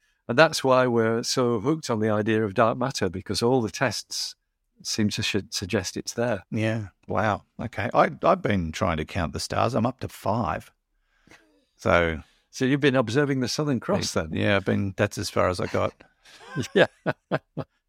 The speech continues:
Speaker 2: Oh, hang on. The sun. Six.
Speaker 1: There you go.
Speaker 2: I'm
Speaker 1: Very
Speaker 2: making,
Speaker 1: well done.
Speaker 2: I'm making
Speaker 1: Yeah.
Speaker 2: progress.
Speaker 1: Well done. You are.
Speaker 2: Mm. Thank you, Mark. And now we've got a question from Nick, who is another sand groper. Do you know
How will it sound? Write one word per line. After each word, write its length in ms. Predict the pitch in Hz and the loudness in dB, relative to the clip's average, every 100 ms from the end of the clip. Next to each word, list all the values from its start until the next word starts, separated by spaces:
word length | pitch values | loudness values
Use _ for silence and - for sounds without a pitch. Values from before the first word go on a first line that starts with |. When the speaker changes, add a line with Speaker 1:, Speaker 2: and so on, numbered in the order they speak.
| _ _ _ - - - | _ _ _ -20 -8 2
Speaker 2:
Oh, 100 | 160 | 4
hang 160 | 170 | 4
on. 80 | 156 | 2
The 160 | 165 143 | 0 0
sun. 340 | 160 185 - - | 2 2 0 -8
Six. 460 | - 185 190 - - _ _ _ _ - - - - | 2 2 2 -2 -16 _ _ _ _ -20 -20 -20 -8
Speaker 1:
There 140 | 113 107 | -2 0
you 160 | 98 | 0
go. 100 | 85 | 2
Speaker 2:
I'm 120 | - 139 | 2 6
Speaker 1:
Very 160 | 139 | 6
Speaker 2:
making, 100 | 139 | 8
Speaker 1:
well 180 | 98 92 | 6 2
done. 140 | 80 | 0
Speaker 2:
I'm 40 | - | 0
making 280 | 110 - 92 | -2 -2 -4
Speaker 1:
Yeah. 60 | 73 | 0
Speaker 2:
progress. 480 | 123 131 82 90 - _ - - - - | 4 4 2 -2 -8 _ -20 -20 -18 0
Speaker 1:
Well 160 | 113 | 2
done. 260 | 117 113 117 | 4 2 0
You 200 | 107 101 | -2 0
are. 100 | 90 | 0
Speaker 2:
Mm. 360 | - 110 95 87 | -2 -6 -8 0
Thank 200 | 151 147 | 0 2
you, 100 | 143 | 2
Mark. 360 | 131 151 175 - | 4 4 2 -2
And 520 | 151 143 143 143 143 | 0 2 2 2 0
now 180 | 170 208 | 2 2
we've 80 | 165 | 2
got 100 | 135 | 0
a 40 | |
question 560 | - 143 - 139 131 143 | 0 -2 0 -2 -2 -2
from 480 | - 127 117 123 - | 0 2 2 -2 -6
Nick, 400 | 131 135 147 - - | -4 -4 -4 -8 -10
who 380 | - 127 123 120 - | -2 2 2 0 0
is 600 | 123 120 113 101 - - | 0 0 -2 -6 -10 -6
another 340 | - 123 131 131 | -2 0 0 0
sand 420 | - 143 156 147 | 0 0 0 0
groper. 380 | 120 98 - 98 | 2 2 -2 -6
Do 80 | 131 | -2
you 60 | 147 | 0
know 320 | 139 135 | 2 0